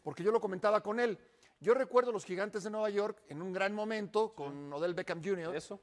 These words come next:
Speaker 2: Ujú.
Speaker 1: Figura de figuras.
Speaker 2: Se metieron a playoffs.
Speaker 1: Sí, señor.
Speaker 2: Y en una semana previa al juego en Green Bay, se fueron de vacaciones de Nueva York a Miami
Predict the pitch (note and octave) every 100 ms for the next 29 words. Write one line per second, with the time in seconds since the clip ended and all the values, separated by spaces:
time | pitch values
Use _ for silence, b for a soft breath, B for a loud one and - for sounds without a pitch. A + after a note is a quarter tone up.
0 | _ B2 E3+ G#3+ - D3+ E3+ G3 D#3 F3+
1 | F#3 G#3 B3 - - F3+ F3+ G3 A3 A3+
2 | - F#3+ G3+ F#3 A3 - - - F#3+ F#3
3 | G3+ C#3 - _ - G3+ G3 F3 F3+ F#3
4 | A#3+ C#4+ - A#3+ F#3+ F3+ G#3+ A#3+ D4 -
5 | - G3+ A#3+ D4 C4 F#3+ E3 F3+ G3 G3+
6 | C3 A#2 - G#3 A#3+ F#3 G3 F3+ A#3+ A#3+
7 | - F3+ F3+ G3+ A3 A3 C#3+ C#3+ E3+ D#3+
8 | - D3 E3+ E3+ D3+ D3+ D3 C#3+ E3 F#3
9 | F3 D3+ C#3+ F#3 B3+